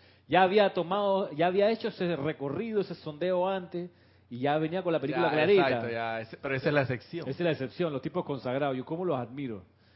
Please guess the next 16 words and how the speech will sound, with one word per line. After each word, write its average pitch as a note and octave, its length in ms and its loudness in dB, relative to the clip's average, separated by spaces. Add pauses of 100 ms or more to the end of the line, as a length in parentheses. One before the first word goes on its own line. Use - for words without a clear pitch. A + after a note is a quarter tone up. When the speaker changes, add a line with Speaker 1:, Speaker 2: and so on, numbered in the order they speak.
(180)
Speaker 1:
porque B2 260 -6
no, D3 200 -6
no D3 120 -4
han D#3 100 -6
tenido E3 300 -2
que D#3 80 -2
dar D3+ 200 0
tumbo, A#2 420 -6 (720)
pues C3 160 -4
dijeron D#3 340 0
Speaker 2:
Como D3 260 -10
prodigiosos. A#2+ 720 0
Speaker 1:
Sí, F3 100 2
exacto, D#3 600 0
es, C3+ 120 -2 (240)
dij-, B2 380 -12